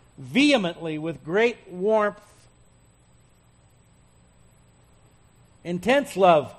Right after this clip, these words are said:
for one another. And if you go over to First Peter four, verse eight, Peter says, "Above all things,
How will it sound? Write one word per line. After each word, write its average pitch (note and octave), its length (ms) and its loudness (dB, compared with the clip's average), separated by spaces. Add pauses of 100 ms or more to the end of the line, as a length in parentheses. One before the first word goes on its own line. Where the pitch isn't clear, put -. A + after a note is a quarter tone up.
(120)
for E3+ 100 -6
one E3 240 -4
another. C3+ 440 -8 (3250)
And F3+ 120 -6
if F3 60 -6
you F#3+ 60 -6
go G#3 160 2
over G#3 140 2
to G3 80 -2
First G3+ 320 -4
Peter F#3 260 -6
four, A3 380 2
verse F3 280 -4
eight, G#3+ 300 -2
Peter F#3+ 260 -4
says, F#3 240 -4
"Above F#3 380 0
all A3 200 4
things, B3 760 -2